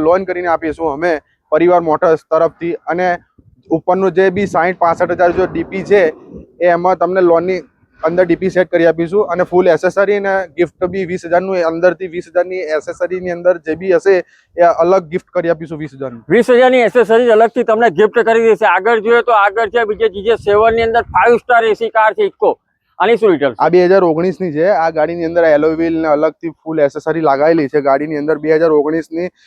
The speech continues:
Speaker 1: એરબેગ વાળી ગાડી છે. આ ગાડીની કિંમત પાંચ લાખ પચીસ હજાર રૂપિયા છે. જો માર્કેટ ગુરુના માધ્યમથી આવશે ને જો વીડિયો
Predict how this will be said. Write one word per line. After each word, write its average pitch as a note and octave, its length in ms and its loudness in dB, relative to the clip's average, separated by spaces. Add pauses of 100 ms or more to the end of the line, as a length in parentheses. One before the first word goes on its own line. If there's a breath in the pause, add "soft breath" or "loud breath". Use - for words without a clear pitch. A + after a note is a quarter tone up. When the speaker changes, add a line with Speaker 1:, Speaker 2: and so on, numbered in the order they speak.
(120 soft breath)
Speaker 1:
એરબેગ D3+ 340 2
વાળી E3 220 2
ગાડી D3+ 260 0
છે. D3+ 100 -4
આ D#3 120 2
ગાડીની D3+ 420 -4
કિંમત D3+ 300 -6
પાંચ D3+ 200 -6
લાખ D#3+ 180 -8
પચીસ D#3 320 -6
હજાર C#3 160 0
રૂપિયા C3+ 280 0
છે. F3 80 2 (580 soft breath)
જો E3+ 100 4 (180)
માર્કેટ D#3+ 340 -2
ગુરુના D#3+ 260 -4
માધ્યમથી D#3 580 -4
આવશે D3+ 260 0
ને F3+ 140 -2
જો E3 160 -4
વીડિયો D3+ 300 0